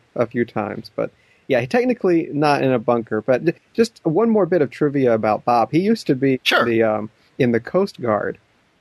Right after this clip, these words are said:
Speaker 2: Okay.
Speaker 1: And I'm not sure if this is why he was discharged, but it couldn't have helped that, uh, at one point, well, he used to walk around with a copy, a copy of the Communist Manifesto hanging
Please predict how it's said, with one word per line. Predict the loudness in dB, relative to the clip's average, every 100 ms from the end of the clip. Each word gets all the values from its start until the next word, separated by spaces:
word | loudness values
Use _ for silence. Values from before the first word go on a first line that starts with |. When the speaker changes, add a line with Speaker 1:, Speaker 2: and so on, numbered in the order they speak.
| _ _ _ _ -4
Speaker 2:
Okay. | 0 0 -2 -6 -4
Speaker 1:
And | 0
I'm | 2
not | 2 0
sure | -4 -2 -2 0
if | -4 -2
this | -2
is | -2 -2
why | 2 2 2
he | 2
was | 0 0
discharged, | -2 -4 -4 -2 0 2 0 -6 -20 _ _ _ _ _ _ _
but | 0 0
it | 0
couldn't | -2 0
have | 0
helped | 2 0 0 -16 _ _ _ -16 -2
that, | 0 0 0
uh, | 0 2 2 0 -6
at | -4
one | 0 0
point, | 0 0 0 0 -6 _ _ _ _ _ -2
well, | 0
he | 2
used | 0 2
to | 2
walk | 2 2
around | 2 2 2 -2
with | -2
a | -2
copy, | 0 2 2 0 0
a | -2
copy | 0 0 2 0
of | 0
the | -4
Communist | -2 0 0 -2 -2
Manifesto | -2 -2 -2 -2 -4 0 0 0
hanging | -2